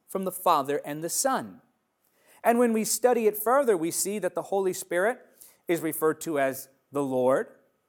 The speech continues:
The Holy Spirit is the one who interacted with the prophets. The Holy Spirit is called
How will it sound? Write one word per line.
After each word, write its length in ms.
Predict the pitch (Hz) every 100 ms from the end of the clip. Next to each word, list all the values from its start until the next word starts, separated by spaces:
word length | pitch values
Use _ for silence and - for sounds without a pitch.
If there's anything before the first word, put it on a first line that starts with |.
| _ _ -
The 120 | 190
Holy 300 | 185 208 190
Spirit 340 | - - 190 180
is 100 | -
the 80 |
one 220 | 165 175 156
who 240 | 156 151 _ -
interacted 560 | 196 170 131 135 - 147
with 140 | 139
the 60 | -
prophets. 480 | - 120 120 190
The 140 | - 185
Holy 240 | 185 185
Spirit 340 | 160 - 196 165
is 120 | 147
called 300 | - 165